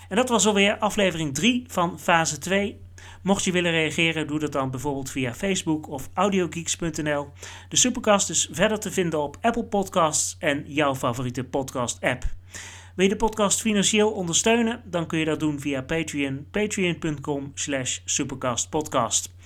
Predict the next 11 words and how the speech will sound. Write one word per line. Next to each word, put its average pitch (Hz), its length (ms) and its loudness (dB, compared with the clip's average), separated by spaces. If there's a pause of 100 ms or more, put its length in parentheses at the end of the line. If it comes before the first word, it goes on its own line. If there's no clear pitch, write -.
(440)
De 139 100 -2
volgende 233 380 4
aflevering 143 720 0
volgt 214 280 0
al 151 140 4
vrij 202 300 2
snel, 196 540 0
namelijk 208 580 0
op 170 300 -8
veertien 165 580 2
februari. 139 760 0